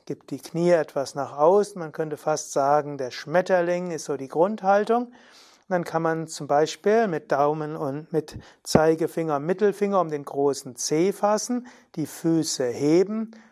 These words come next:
und dann die Beine ausstrecken. Und dann kann man probieren, die Beine gestreckt zu halten, Rücken gestreckt.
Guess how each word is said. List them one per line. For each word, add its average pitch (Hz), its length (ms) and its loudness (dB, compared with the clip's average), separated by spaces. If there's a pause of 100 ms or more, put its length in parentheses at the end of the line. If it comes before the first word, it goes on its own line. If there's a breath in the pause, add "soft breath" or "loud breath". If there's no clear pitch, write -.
(160 loud breath)
und 240 420 -2
dann 147 340 -4
die 165 240 -2
Beine 143 720 -2 (160)
ausstrecken. 147 1600 0 (1200 soft breath)
Und 208 120 0
dann 202 160 0
kann 190 160 2
man 185 220 -2
probieren, 196 1000 0 (1000 soft breath)
die 151 120 -6
Beine 151 400 0
gestreckt 185 540 -4
zu 220 140 2
halten, 190 520 2
Rücken 196 400 -4
gestreckt. 185 720 -2